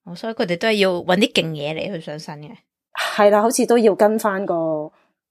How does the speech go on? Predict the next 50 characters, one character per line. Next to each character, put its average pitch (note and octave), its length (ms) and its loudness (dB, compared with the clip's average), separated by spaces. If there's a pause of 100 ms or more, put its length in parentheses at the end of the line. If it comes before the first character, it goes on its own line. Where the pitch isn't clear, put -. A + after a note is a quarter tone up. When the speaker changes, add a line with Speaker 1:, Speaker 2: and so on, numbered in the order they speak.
(160)
Speaker 2:
個 - 100 0
order - 420 0
咁 D3+ 100 -14
樣 D#3 180 -8
嘅 D3 60 -10
下。 F2+ 200 -20 (300)
Speaker 1:
OK。 - 280 0
Speaker 2:
咁， C4+ 100 2 (840)
咁 A4 200 2
佢 - 40 6
哋 A3 360 6 (160)
所 E4 320 6
謂 A3+ 60 2
嘅 G#3 80 4
上 F#3+ 260 -2
身， C#4 220 0
大 G3 140 0
家 G#3 120 4
都 A#3+ 80 2
可 A#3+ 120 -4
以 G#3 40 0
想 G3+ 260 -8
象 E3+ 200 -4
到 E3 140 -2
啦， G3+ 160 4
上 G3 180 -2
咗 G3+ 100 2
身 B3+ 240 0
就 G3+ 160 2
會 F3+ 100 0
好 G3 120 4
似 A3+ 140 2 (680)
懵 G3+ 200 2
下 A#3 80 4
懵 F#3+ 240 -2
下， D#4 260 -2
即 C4+ 80 4
係 A3+ 40 0
唔 E3 40 -4
係 D#3 100 -4
懵 F3 140 -4
下 A3+ 80 0
懵 F#3 260 -6
下 D#3 180 -8
嘅， E3 140 -6
好 G3+ 80 2
似 A3+ 100 -2
傻 - 160 -2
下 E3 140 2
傻 F#3+ 140 0